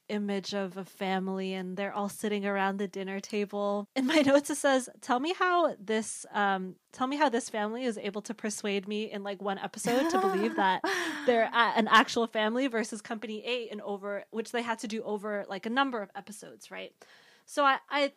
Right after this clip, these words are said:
Speaker 1: I did also very much personally like the, the portrayal of family.
Speaker 2: I, I,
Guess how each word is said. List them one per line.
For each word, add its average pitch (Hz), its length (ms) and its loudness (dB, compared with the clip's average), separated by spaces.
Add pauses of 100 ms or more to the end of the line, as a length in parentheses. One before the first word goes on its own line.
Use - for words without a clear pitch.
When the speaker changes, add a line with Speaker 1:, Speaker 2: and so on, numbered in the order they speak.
(120)
Speaker 1:
I 285 140 2
did 311 260 2
also 247 320 -2
very 220 260 -4
much 208 280 -6
personally 233 580 -4
like 190 340 -8
the, 190 380 -10 (140)
the 208 60 -10
portrayal 190 540 -8
of 190 140 -12
family. 185 540 -10 (440)
Speaker 2:
I, 233 140 6
I, 254 140 8